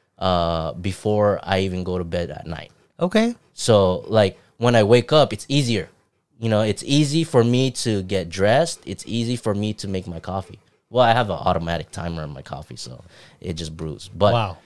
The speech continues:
Speaker 1: you know, I,
Speaker 2: Wow.
Speaker 1: you have to, you have to prep,
Speaker 2: <laughs> Yeah,
Speaker 1: prep it
Speaker 2: change the
Speaker 1: for it.
Speaker 2: filter
Speaker 1: Yeah.
Speaker 2: and all that stuff,
Speaker 1: Mm-hmm.
Speaker 2: yeah.
Speaker 1: So you put it there, and then the next day, I'm like, "Okay, I, I have,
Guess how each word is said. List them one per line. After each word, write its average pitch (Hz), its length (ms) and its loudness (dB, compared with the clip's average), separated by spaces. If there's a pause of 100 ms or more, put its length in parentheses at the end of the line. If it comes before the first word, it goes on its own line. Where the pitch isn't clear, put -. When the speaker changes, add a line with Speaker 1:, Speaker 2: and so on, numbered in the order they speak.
Speaker 1:
you 135 120 0
know, 160 80 6
I, 143 160 8
Speaker 2:
Wow. 120 180 0
Speaker 1:
you 117 140 0
have 143 200 2
to, 151 140 2
you 123 140 0
have 131 140 2
to 131 100 2
prep, 110 300 2
Speaker 2:
<laughs> - 40 -8
Yeah, 160 120 4
Speaker 1:
prep 113 80 6
it - 40 2
Speaker 2:
change 156 160 4
the - 60 2
Speaker 1:
for 92 60 0
it. - 20 -2
Speaker 2:
filter 127 260 4
Speaker 1:
Yeah. 127 60 2
Speaker 2:
and 117 100 -2
all 117 60 0
that 101 160 -2
stuff, 104 160 0
Speaker 1:
Mm-hmm. 107 60 -4
Speaker 2:
yeah. 98 120 -6 (380)
Speaker 1:
So - 160 2
you 113 180 4
put 151 240 4
it 156 180 6
there, 135 280 6
and 113 120 2
then 110 200 0 (300)
the 113 80 -2
next 139 260 2
day, 151 220 6
I'm 120 160 4
like, 101 200 2 (100)
"Okay, 190 480 -2
I, - 200 -6
I 107 100 -4
have, 131 400 2